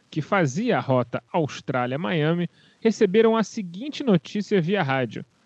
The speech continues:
"Amiguinho, tem boi na linha, amiguinho!" Desesperados e com medo de serem abordados por navios da Marinha Brasileira, despejaram toda a sua carga no mar. Vinte e duas toneladas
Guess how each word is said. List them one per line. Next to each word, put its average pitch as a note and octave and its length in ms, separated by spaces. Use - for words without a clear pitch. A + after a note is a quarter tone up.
"Amiguinho, E4 640
tem F#4+ 160
boi F4+ 180
na F#4 100
linha, F4 320
amiguinho!" F#3 500
Desesperados G#3+ 1120
e A#3+ 80
com A3+ 220
medo C#4 380
de A3 120
serem A3 460
abordados G3+ 920
por D#3 240
navios B2+ 680
da G#3 140
Marinha A#2+ 360
Brasileira, G3+ 560
despejaram F#3+ 1000
toda G#3 360
a F#3 180
sua F#3 320
carga E3+ 440
no D3+ 120
mar. A2+ 340
Vinte C4 540
e - 20
duas D#3 640
toneladas D4 800